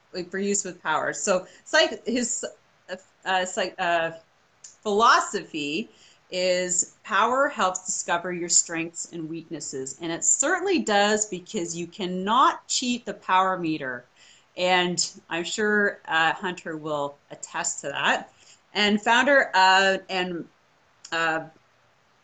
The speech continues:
sorry, he was a former pro cyclist, so he has definitely, and this is probably where all his insight to power training comes from.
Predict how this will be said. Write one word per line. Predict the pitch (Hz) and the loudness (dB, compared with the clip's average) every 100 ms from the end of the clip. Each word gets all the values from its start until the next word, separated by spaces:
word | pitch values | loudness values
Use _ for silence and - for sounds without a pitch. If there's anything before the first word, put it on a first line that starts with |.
| _ | _
sorry, | - 185 175 143 - _ | -8 0 2 0 -4 _
he | 208 | 0
was | 202 | 0
a | 214 | 0
former | 233 240 247 247 | 0 2 4 4
pro | 233 - 220 214 | 2 -2 2 2
cyclist, | 214 208 202 247 285 320 | 2 2 2 2 0 0
so | 220 | 0
he | 196 185 - | 0 -2 0
has | 185 190 202 - _ _ _ _ _ _ - | 2 4 2 -2 _ _ _ _ _ _ 0
definitely, | 208 208 226 220 | 0 0 -2 0
and | 196 | 0
this | 196 | 0
is | 208 196 | -4 -2
probably | 208 196 190 | 0 0 0
where | 180 170 - | 0 0 2
all | 170 180 | 2 2
his | 196 180 - | 0 -6 -6
insight | 185 185 - 165 165 | -8 -8 -4 -4 -4
to | 170 | -8
power | 147 160 156 160 | -10 -4 -4 -4
training | 160 165 156 151 151 151 | -8 -8 -6 -6 -8 -10
comes | - 185 190 - | -4 -2 -2 -2
from. | - 226 285 | -2 -2 -4